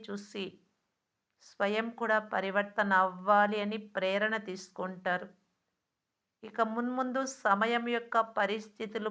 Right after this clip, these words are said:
పరివర్తన అయినప్పుడు ఆ సమయంలో మీరందరూ ముఖము మరియు నడవడిక ద్వారా మాత్రమే చాలా సేవ చేయాల్సి వస్తుంది. కనుక సర్వాత్మల పట్ల శుభ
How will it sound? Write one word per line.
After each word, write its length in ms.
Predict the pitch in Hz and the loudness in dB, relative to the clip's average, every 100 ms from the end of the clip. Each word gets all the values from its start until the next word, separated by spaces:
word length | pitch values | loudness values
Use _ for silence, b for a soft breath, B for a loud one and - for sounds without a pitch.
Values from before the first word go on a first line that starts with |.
| 214 | 0
పరివర్తన 640 | 185 196 214 208 202 202 | 0 2 0 0 -2 -2
అయినప్పుడు 480 | 190 190 180 185 180 - _ _ _ _ _ _ _ _ _ _ _ _ _ _ _ _ _ _ _ _ | -2 -2 -4 -8 -10 -12 _ _ _ _ _ _ _ _ _ _ _ _ _ _ _ _ _ _ _ _
ఆ 180 | 208 226 247 | 2 2 2
సమయంలో 680 | - 202 190 190 185 185 208 254 | -2 -2 0 -2 -2 -4 -4 -4
మీరందరూ 720 | 240 220 196 185 202 208 214 202 202 202 | -2 0 2 2 0 2 2 0 -4 -2
ముఖము 600 | 208 208 - 240 240 247 254 233 | -2 -2 -2 0 0 0 0 0
మరియు 320 | 214 202 208 214 | -2 0 -2 -2
నడవడిక 720 | 196 185 190 208 220 220 220 220 190 | 2 4 4 4 2 0 0 0 0
ద్వారా 440 | 185 196 196 208 190 | 0 4 6 4 2
మాత్రమే 540 | 185 202 202 208 202 220 208 | 2 2 0 -4 -4 -6 -6
చాలా 440 | - 180 185 202 214 208 | 0 4 4 6 4 0
సేవ 280 | - 202 208 208 | -4 -4 -4 -6
చేయాల్సి 540 | 196 190 196 196 - | -2 0 0 -4 -6
వస్తుంది. 640 | 190 190 - - 175 175 - - _ _ _ _ _ _ | -4 -4 -10 -12 -10 -10 -14 -18 _ _ _ _ _ _
కనుక 220 | 226 247 262 269 | -2 0 -2 -4
సర్వాత్మల 800 | - 214 196 202 202 202 226 226 220 | 0 0 4 6 6 4 -4 0 0
పట్ల 360 | 220 202 202 196 - - | 0 -2 2 2 2 -2
శుభ 280 | - 208 | -6 0